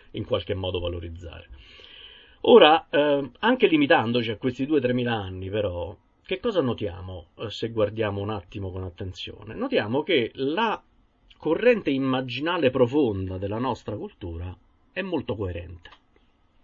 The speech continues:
Pur dando poi vita a una serie di manifestazioni particolari, di culture oggettive diverse, di, di orientamenti, eccetera, eccetera,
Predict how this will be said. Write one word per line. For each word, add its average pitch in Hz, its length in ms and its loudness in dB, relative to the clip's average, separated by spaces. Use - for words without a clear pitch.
Pur 233 240 -2
dando 147 360 2
poi 143 180 2
vita 131 280 0
a - 20 2
una 113 160 -2
serie 123 240 2
di 117 100 -2
manifestazioni 107 680 -2
particolari, 104 720 -2
di 95 100 -8
culture 101 340 -6
oggettive 95 460 -6
diverse, 95 640 -6
di, 92 220 -8
di 92 140 -6
orientamenti, 95 720 -4
eccetera, 127 320 -2
eccetera, 92 440 -6